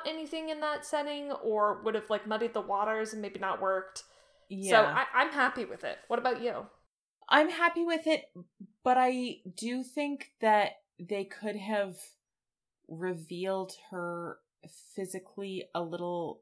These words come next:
Speaker 2: more slowly.
Speaker 1: Mm. Yeah.
Speaker 2: You know, I think there is, like,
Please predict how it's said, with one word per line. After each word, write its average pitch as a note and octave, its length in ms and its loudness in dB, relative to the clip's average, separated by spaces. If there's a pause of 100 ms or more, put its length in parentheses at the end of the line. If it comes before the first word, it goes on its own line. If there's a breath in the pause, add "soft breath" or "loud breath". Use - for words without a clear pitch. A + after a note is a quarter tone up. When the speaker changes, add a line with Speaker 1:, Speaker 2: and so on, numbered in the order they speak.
Speaker 2:
more E3 220 -8
slowly. D3 1000 -8 (600)
Speaker 1:
Mm. A3+ 280 -6 (600)
Yeah. A3+ 280 -2 (600)
Speaker 2:
You F3+ 160 -6
know, E3+ 400 0
I F3 100 4
think F3+ 280 -8
there E3+ 260 0
is, E3 560 -2 (720)
like, D#3 500 -4